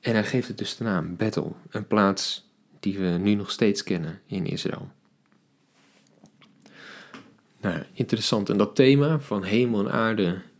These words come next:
die met elkaar in aanraking komen, dat zullen we nog meer tegenkomen als hij verder reist. Maar dit was het eerste stukje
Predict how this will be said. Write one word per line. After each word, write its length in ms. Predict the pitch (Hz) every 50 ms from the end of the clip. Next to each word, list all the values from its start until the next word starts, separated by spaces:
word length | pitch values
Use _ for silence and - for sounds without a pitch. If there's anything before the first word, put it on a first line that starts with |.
| _ _ _
die 380 | - 107 101 98 95 92 - _ _ _ _ _ _ _ _ _ _ _ _ _ _
met 340 | _ - - - - 101 -
elkaar 300 | 98 90 - 107 95 92
in 100 | 87 98
aanraking 540 | - 135 139 135 131 123 120 110 - 117 110
komen, 460 | - 95 95 98 110 120 - 139 - - _ _ _ _ _ _ _ _ _ _ _ _
dat 100 | - -
zullen 260 | - 117 107 104 98
we 60 | 95
nog 220 | 95 95 95 90 95
meer 240 | 101 98 95 90
tegenkomen 720 | - - 85 85 - - - - 78 85 87 101 127 147 139 - - _ _ _ _ _
als 320 | - 104 95 92 - -
hij 220 | 90 92 90 87
verder 300 | 90 - 90 87 80 82
reist. 440 | 78 85 - - - - - - - _ _ _ _ _ _ _ _ _ _ _ _ _
Maar 160 | - 98 98 92
dit 160 | 110 101 -
was 160 | 101 95 -
het 100 | - -
eerste 280 | - 107 98 - - 95
stukje 400 | - - 92 - - - 160